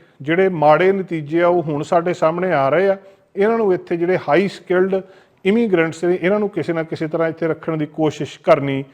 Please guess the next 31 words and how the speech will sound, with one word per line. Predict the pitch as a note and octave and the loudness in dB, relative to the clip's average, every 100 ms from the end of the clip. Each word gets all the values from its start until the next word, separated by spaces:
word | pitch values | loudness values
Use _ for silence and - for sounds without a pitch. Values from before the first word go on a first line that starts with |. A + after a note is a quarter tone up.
| _ _ _ | _ _ _
ਚਾਹੀਦੀ | - F#3 E3+ A#2+ G2+ | 4 4 4 -2 -10
ਆ। | _ _ _ _ _ _ _ _ _ _ _ _ _ _ - | _ _ _ _ _ _ _ _ _ _ _ _ _ _ 2
ਅਗਲੀ | G3+ B3+ | 4 6
ਗੱਲ | B3+ B3 | 6 6
ontario | A3+ G3+ G#3+ B3+ | 4 4 4 2
ਦੀ | B3 B3+ | 0 0
ਹੈ। | |
ontario | B3 G#3+ G#3+ B3 B3 | 0 2 2 0 -2
ਦੇ | A#3+ | 2
ਵਿੱਚ | G#3 G3+ A#3 A3+ F#3+ - - _ | 0 0 0 2 2 -4 -20 _
ਟ੍ਰੈਫਿਕ | F#3 F#3 F3 G3+ A3+ | 0 2 2 -2 -4
ਨੂੰ | A3 | 0
ਲੈ | G3 | 0
ਕੇ | F#3 A3 | 0 -4
ਕਈ | G3 G3+ | -2 -2
ਮਾਮਲੇ | G3+ G3 G#3 | -2 -2 -2
ਪਿਛਲੇ | G3 F3+ F3+ | -4 -4 -4
ਸਮੇਂ | F3+ F3 | -4 -4
ਦੇ | G3 | -2
ਵਿੱਚ | F#3+ F3+ | -4 -4
ਸਾਂਝੇ | E3 F3+ G#3 G3+ | -4 -2 0 0
ਕੀਤੇ | G3 E3+ G3 F#3 | -2 -6 -2 2
ਗਏ | F#3 F#3 | 2 2
ਆ। | A3 | 0
ਕਈ | G#3+ F3+ G3 F3+ | 0 0 0 -2
ਇਸ਼ੂ | - G3+ F#3 | -4 0 0
ਉੱਥੇ | - F#3+ | 0 2
ਆਏ | E3+ E3 | 2 2
ਆ। | G3+ | 0
ਜਿਹੜਾ | F#3+ F#3+ F#3 | -2 -4 -2
ਟ੍ਰੈਫਿਕ | E3+ D#3+ F#3+ | -2 -2 -2